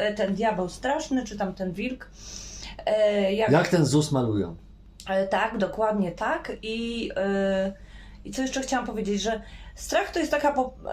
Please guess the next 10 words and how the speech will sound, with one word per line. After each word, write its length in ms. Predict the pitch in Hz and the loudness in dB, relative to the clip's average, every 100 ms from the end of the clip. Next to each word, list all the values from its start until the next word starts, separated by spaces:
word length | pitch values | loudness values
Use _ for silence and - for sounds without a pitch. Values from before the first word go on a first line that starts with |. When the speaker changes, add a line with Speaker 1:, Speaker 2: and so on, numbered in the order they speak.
| 202 | -2
Speaker 1:
popierdoła 640 | 240 247 254 233 285 320 | -2 2 0 4 4 4
w 80 | 233 | 2
naszej 300 | 254 247 226 | 2 2 0
głowie, 480 | 202 220 196 175 233 | 2 2 2 4 0
która 280 | 240 - 233 | 0 -2 0
nas 200 | 233 208 | 0 0
tak 200 | 285 294 | 0 0
po 100 | 277 | -2
prostu, 540 | 247 269 262 262 262 240 - - - - | 0 -2 -2 0 0 -2 -10 -12 -12 -4
em, 580 | - 220 220 220 214 | 2 4 4 2 0